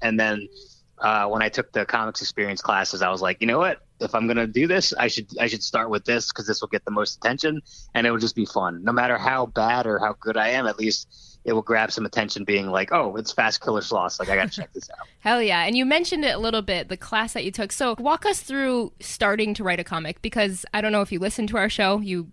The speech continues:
Speaker 2: better. Erica has written a book, and I think writing in general is very interesting. And it takes a lot of creative juices to, like, sit down and actually write out your idea, and it's admirable.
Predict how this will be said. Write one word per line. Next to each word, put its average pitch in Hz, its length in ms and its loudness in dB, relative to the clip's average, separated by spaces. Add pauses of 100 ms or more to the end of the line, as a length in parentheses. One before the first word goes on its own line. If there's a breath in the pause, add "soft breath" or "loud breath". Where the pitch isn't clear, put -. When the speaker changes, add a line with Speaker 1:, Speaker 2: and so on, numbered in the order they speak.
Speaker 2:
better. 165 340 -2 (160 soft breath)
Erica 302 320 6
has 240 200 2
written 208 220 0
a 220 40 0
book, 170 440 -4 (120)
and 185 540 -2
I 202 120 2
think 214 380 0
writing 190 680 2
in 190 180 -2
general 185 400 0
is 185 140 -4
very 175 260 -2
interesting. 240 640 -2
And 262 100 4
it 262 80 2
takes 359 200 4
a 381 60 4
lot 262 220 6
of 294 80 2
creative 262 300 4
juices 220 380 0
to, 226 100 -2
like, 190 180 0
sit 220 220 2
down 190 180 4
and 190 80 2
actually 180 300 -2
write 165 180 -2
out 170 120 2
your 165 120 0
idea, 170 360 -2 (100)
and 202 100 2
it's 175 100 -2
admirable. 180 500 0